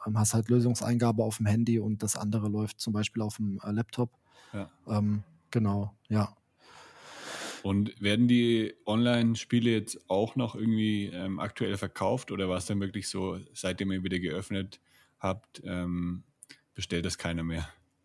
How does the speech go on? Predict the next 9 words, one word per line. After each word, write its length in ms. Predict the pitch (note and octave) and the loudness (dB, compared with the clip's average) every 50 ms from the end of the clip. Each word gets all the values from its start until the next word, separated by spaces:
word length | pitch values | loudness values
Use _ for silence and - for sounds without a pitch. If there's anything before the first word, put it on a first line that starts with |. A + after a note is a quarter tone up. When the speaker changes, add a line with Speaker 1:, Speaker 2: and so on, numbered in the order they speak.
| _ _ _ _ _ - - - - - - - | _ _ _ _ _ -12 -8 -8 -8 -8 -6 2
Speaker 1:
Ja, 200 | - - A2 A#2+ | 6 8 8 10
du, 180 | A#2+ C#3 C3+ B2+ | 10 8 6 6
du 180 | B2 B2+ A#2 | 6 4 6
hast 200 | A#2 B2+ B2+ - | 8 8 8 10
natürlich 360 | D3+ C3+ - - C3 B2+ A#2+ - | 8 8 8 6 6 6 6 4
schon, 300 | - B2+ B2 C3 C#3 C#3 | 4 4 6 6 4 4
ähm, 380 | C3 B2 B2 A#2+ A#2 A2+ G#2 - - D3 | 4 4 4 4 4 2 0 -6 -8 -4
schon 280 | C#3 - B2 A#2+ A#2+ A#2 | -2 2 4 6 6 4
Schwankungen, 680 | - - - G#2+ A#2+ A#2 - A#2 A2 G#2+ G#2 G#2 - | 4 4 4 4 4 4 4 2 2 2 2 0 -2